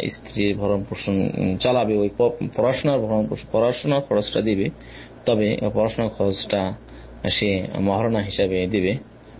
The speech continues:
আহ, যাতে করে মহারণার যেটা ধার্য করা হয়েছে সেটা, আহ, কাটা পড়ে, তাহলে এটা কি, আহ, শরীয়সম্মত কিনা? আমার প্রাণপ্রিয় ভাই, আহ, বিবাহটা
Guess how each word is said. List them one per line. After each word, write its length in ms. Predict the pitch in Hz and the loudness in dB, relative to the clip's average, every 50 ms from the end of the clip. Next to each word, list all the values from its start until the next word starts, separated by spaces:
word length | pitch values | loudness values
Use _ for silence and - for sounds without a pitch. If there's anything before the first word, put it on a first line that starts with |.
| - - | -20 -14
আহ, 260 | - - 98 98 95 | -6 -2 0 0 2
যাতে 200 | 92 104 92 107 | 2 2 0 0
করে 160 | 95 104 98 101 | 0 0 0 2
মহারণার 520 | 98 95 92 98 104 107 104 101 101 95 | 2 2 2 2 0 0 0 -2 -2 -4
যেটা 240 | - - - 101 95 | -4 -4 -2 -2 -2
ধার্য 340 | - 98 98 101 107 120 113 | 0 0 0 0 0 2 2
করা 220 | - 127 127 107 | 2 2 2 2
হয়েছে 440 | 104 104 98 90 - - 143 175 - - - | 0 -2 -2 -2 -2 -2 -2 -4 -4 -8 -10
সেটা, 340 | - - - - - 104 123 | -8 -6 -6 -2 0 0 0
আহ, 680 | 180 - - - - - - - - - - - 101 104 - | -2 -4 -8 -14 -18 -18 -18 -20 -20 -14 -8 -6 -6 -2 -2
কাটা 240 | 131 127 117 107 104 | 0 0 0 -2 -2
পড়ে, 140 | 104 90 87 90 - - | -4 -6 -6 -8 -4 -2
তাহলে 160 | 101 104 104 | 0 0 2
এটা 140 | - 107 104 | 0 0 -2
কি, 240 | - 98 92 95 | -2 -2 -4 -4
আহ, 380 | - - - - - - - 98 95 92 92 92 92 90 90 90 - - - - - - | -4 -8 -14 -20 -16 -12 -8 -8 -6 -6 -4 -4 -4 -4 -4 -6 -6 -8 -12 -14 -8 -4
শরীয়সম্মত 680 | - - 117 107 98 - - 107 104 95 95 95 - 110 | -2 0 2 2 2 0 0 0 2 2 2 0 0 -2
কিনা? 300 | - - - 90 87 - - - - - - - - - - - - - - - - - - - - - | -2 -4 -6 -8 -8 -10 -14 -16 -18 -16 -12 -12 -10 -8 -8 -8 -8 -10 -10 -10 -12 -14 -14 -16 -10 -4
আমার 140 | - 135 131 | -2 -2 0
প্রাণপ্রিয় 520 | 135 156 156 147 139 127 123 120 113 110 107 | 2 2 2 2 2 2 2 2 2 2 2
ভাই, 220 | 107 98 98 107 | 2 2 2 2
আহ, 1120 | 143 - - - - - - - 98 98 95 95 95 95 104 107 107 101 - - - - 101 | 0 -2 -6 -10 -12 -8 -4 -4 -2 -2 -2 -2 -2 -2 -2 -4 -4 -4 -6 -6 -4 -2 0
বিবাহটা 1300 | 117 120 139 143 139 139 151 151 147 147 151 - - - - - 147 - - 113 110 107 104 104 104 117 | 0 2 2 2 4 4 4 2 2 2 0 -4 -8 -14 -14 -14 -12 -4 0 0 2 2 2 0 -2 -4